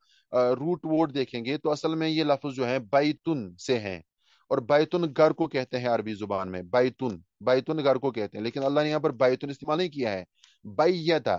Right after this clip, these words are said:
بیتا مطلب رات گزارنا۔ تو اصل میں یہ بیتن گھر سے ہیں، اور انسان چونکہ عموماً رات کو گھر میں رہتا ہے، اس لیے باتا کے معنی رات گزارنے کے ہیں،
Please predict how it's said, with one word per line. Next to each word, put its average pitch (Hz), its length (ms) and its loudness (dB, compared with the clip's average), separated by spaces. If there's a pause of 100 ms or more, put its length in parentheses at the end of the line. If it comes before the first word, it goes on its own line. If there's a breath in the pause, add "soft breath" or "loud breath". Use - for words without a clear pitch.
بیتا 139 480 0
مطلب 156 320 -2
رات 147 300 4
گزارنا۔ 95 460 -4 (380)
تو 117 80 -2
اصل 170 240 0
میں 175 120 0
یہ 185 220 4
بیتن 147 640 2
گھر 147 140 4
سے 151 200 -6
ہیں، 139 200 -2 (400)
اور 151 140 4
انسان 175 340 2
چونکہ 180 320 -2
عموماً 170 400 0
رات 147 520 4
کو 165 300 -4
گھر 135 260 2
میں 147 180 -2
رہتا 127 340 -2
ہے، 135 120 2
اس 147 300 -8
لیے 143 240 -2
باتا 131 680 4
کے 131 180 -6
معنی 123 280 0 (440)
رات 127 320 4
گزارنے 123 420 0
کے 110 140 -8
ہیں، 92 140 -12